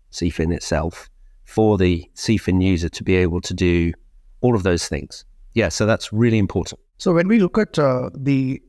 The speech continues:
Speaker 2: a typical transformation project, what is the right point to engage insights team when they have an S A P system? Imagine a situation, customer has a couple of, uh, S A P systems and a couple of non-S A P systems.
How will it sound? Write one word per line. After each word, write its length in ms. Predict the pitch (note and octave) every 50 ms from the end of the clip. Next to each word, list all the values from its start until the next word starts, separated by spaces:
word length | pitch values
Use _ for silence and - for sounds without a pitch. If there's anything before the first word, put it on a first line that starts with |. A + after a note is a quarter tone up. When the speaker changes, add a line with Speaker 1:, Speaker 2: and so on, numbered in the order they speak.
| _ _ _ _ _ - -
Speaker 2:
a 60 | D3+
typical 560 | - - D#3+ D3 F3 - F3 D#3 D3 C#3+ D#3 - - _ _ _ _ _ _ _ -
transformation 580 | E3 D3 C3+ - - C3 C3 B2+ - C#3 B2+
project, 540 | - D3 C3+ C3+ B2 A#2 B2 A#2 - _ - _ _ _ _ _ - - _ _ - _ _ _ _ _ - B2+ B2+ B2 _ A#2+ _ _ _ _ - - - _ _ - - _ -
what 240 | C3+ C#3 D#3 E3
is 140 | G3 F3+ -
the 160 | - D3 B2+
right 380 | B2 B2+ B2+ C3+ C#3+ C#3+ - - - - - -
point 420 | D3+ C3 C3 B2+ B2+ B2+ - - - _ _ - _ _ - -
to 140 | - F2 - -
engage 680 | - C#3 C3+ C3+ C3 C3 C3+ C3+ B2+ - - - - - _ _ _ _ _ _ _ _ _ _ _ - - _ - - -
insights 580 | - D3 C#3 B2+ - - C#3 C3 B2 - - -
team 280 | - C3 B2+ B2 B2+ - _ _ _ - - _ _
when 160 | - C#3+ B2+ C3
they 60 | C3
have 140 | B2+ A#2+ C3+
an 100 | B2+ C3+
S 280 | C3 B2+ B2 - -
A 40 | -
P 80 | - -
system? 480 | - A2 - - C#3 C3 B2+ C3+ - - - -
Imagine 340 | D3+ C#3+ D3 C#3+ C3+ C#3 C3+
a 60 | B2+
situation, 500 | A#2 C#3 B2+ - C#3 D3 D3 - C#3+ C3
customer 320 | - B2+ B2+ - D3 C#3 C3
has 320 | C3 C3 C3 A#2+ - - - _ _ - _ - -
a 40 | _
couple 220 | - C#3+ C#3+ C#3 C#3
of, 200 | B2+ A2 - C#3+
uh, 80 | C3
S 240 | C#3 D#3 D3 - -
A 60 | C#3
P 120 | - E3+ E3+
systems 520 | - F3 - - - F3 E3 E3 E3 D#3
and 260 | D3 C3+ C#3+ C#3 C3 C3
a 160 | C3 B2+ B2+
couple 240 | - C3+ C3 C#3 C3+
of 100 | A#2 A#2+
non-S 320 | C3 C#3 C#3+ C#3 - -
A 60 | D#3
P 140 | - D#3 C#3+
systems. 600 | - - D3 - - E3 D#3 D#3 D#3 - -